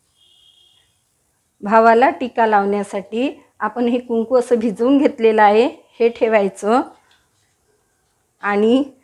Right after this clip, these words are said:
ही भावाला आपण मिठाई चारायची आहे ती ठेवायची आणि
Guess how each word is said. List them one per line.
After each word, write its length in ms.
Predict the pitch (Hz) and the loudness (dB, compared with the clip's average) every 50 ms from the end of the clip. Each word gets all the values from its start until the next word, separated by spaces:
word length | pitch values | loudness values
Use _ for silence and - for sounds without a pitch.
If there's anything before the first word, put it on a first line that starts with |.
| _ _ _ _ _ _ _ _ _ _ - | _ _ _ _ _ _ _ _ _ _ -10
ही 80 | 226 233 | -8 -4
भावाला 480 | 208 226 214 208 214 214 220 226 233 233 | -2 0 2 2 2 2 2 4 4 4
आपण 400 | 226 226 - 240 240 247 269 269 - _ _ _ _ _ _ _ - | 2 2 -2 -6 -6 -4 -4 -6 -8 _ _ _ _ _ _ _ -10
मिठाई 360 | 226 220 214 - 254 240 262 | -8 -8 -6 -2 0 0 0
चारायची 540 | 262 - 277 233 214 220 214 208 208 - 220 | 0 0 0 0 2 2 -2 -4 -4 -4 -2
आहे 320 | 208 190 196 208 214 247 294 - _ _ _ _ _ _ _ - | -2 -2 -2 -2 -4 -4 -4 -6 _ _ _ _ _ _ _ -6
ती 120 | 262 269 | -6 -4
ठेवायची 840 | 247 - 277 220 214 202 202 202 202 - 220 226 262 302 - - _ _ _ _ _ _ _ _ _ _ _ _ _ _ _ _ _ _ _ _ _ _ _ _ _ _ _ _ _ _ _ _ _ _ _ _ _ _ _ _ _ _ _ _ _ _ _ _ _ _ _ _ _ _ _ _ _ _ - | -2 -2 0 2 2 2 0 0 -2 -6 -6 -6 -6 -6 -8 -12 _ _ _ _ _ _ _ _ _ _ _ _ _ _ _ _ _ _ _ _ _ _ _ _ _ _ _ _ _ _ _ _ _ _ _ _ _ _ _ _ _ _ _ _ _ _ _ _ _ _ _ _ _ _ _ _ _ _ -2
आणि 560 | 208 220 220 220 226 233 247 262 294 - | 0 2 2 4 4 4 2 2 0 -4